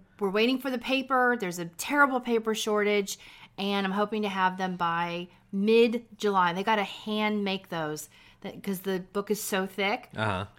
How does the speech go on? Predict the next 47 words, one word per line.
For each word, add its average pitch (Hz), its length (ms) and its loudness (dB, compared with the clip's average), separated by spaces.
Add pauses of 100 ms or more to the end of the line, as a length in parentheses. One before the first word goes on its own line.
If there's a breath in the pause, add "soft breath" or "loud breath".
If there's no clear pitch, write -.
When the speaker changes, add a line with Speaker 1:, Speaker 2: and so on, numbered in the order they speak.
Speaker 1:
They've 208 160 2
gotta 196 240 2
punch 233 440 -2
out 208 260 6
the 208 80 -2
holes 208 360 2
in 196 100 -2
Speaker 2:
Oh, 131 140 4
geez. 214 280 4
Speaker 1:
sections, 269 280 2
Speaker 2:
A - 60 -8
seven 147 320 2
hundred 220 140 6
Speaker 1:
and - 0 -
they 226 140 6
have 175 80 8
Speaker 2:
page 127 140 2
Speaker 1:
to 214 60 6
Speaker 2:
book, 151 140 0
they're 139 140 -2
punch- - 380 -6
Speaker 1:
Yes, 196 400 6
and 214 160 4
then 220 100 4
they 233 100 4
have 233 260 6
to 208 80 -4
hand 226 440 0
wind 214 560 4
the 208 80 -2
spiral 196 720 2 (280 soft breath)
into 202 260 4
each 214 300 0
book. 175 340 2 (180)
Speaker 2:
Jeez. - 480 -2
Speaker 1:
Yes, 165 240 -2
that's 185 160 -10
why 208 120 2
I - 20 2
said 202 240 -6
limited 190 340 -8
edition. 160 460 -8
Speaker 2:
Wow. 117 420 4
Speaker 1:
<laughs> - 60 -14
It 120 40 -6
Speaker 2:
Okay. 165 460 6
Speaker 1:
truly 349 560 0